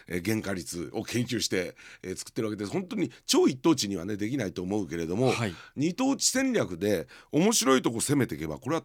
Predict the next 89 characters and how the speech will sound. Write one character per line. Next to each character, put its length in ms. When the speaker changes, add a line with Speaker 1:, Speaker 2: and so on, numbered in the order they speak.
Speaker 1:
か 180
な 80
り 100
伸 100
び 100
て 60
い 20
く 80
と 80
思 140
い 20
ま 80
す 120
よ。 120
Speaker 2:
そ 320
う 60
で 80
す 180
ね。 500
Speaker 1:
う 40
ん。 40
Speaker 2:
こ 120
れ 60
全 260
国 140
規 140
模 80
に 80
広 200
が 80
る 80
と 160
す 200
ご 180
い 40
ム 180
ー 20
ブ 80
メ 120
ン 60
ト 120
に 40
な 60
り 80
そ 100
う 40
で 60
す 40
ね。 60
Speaker 1:
そ 40
う 20
な 60
ん 60
で 60
す。 40
今 140
新 240
潟 200
何 200
店 180
か 140
あ 60
っ 20
て、 440
で、 120
東 200
京 220
に 100
一 60
店 240
舗 100
あ 60
っ 20
て、 120
あ 80
と 100
山 260
口 220
に 40
あ 140
る 80
ん 40
で 40
す 120
ね。 60
Speaker 2:
は 40
い。 60
う 20
ん。 280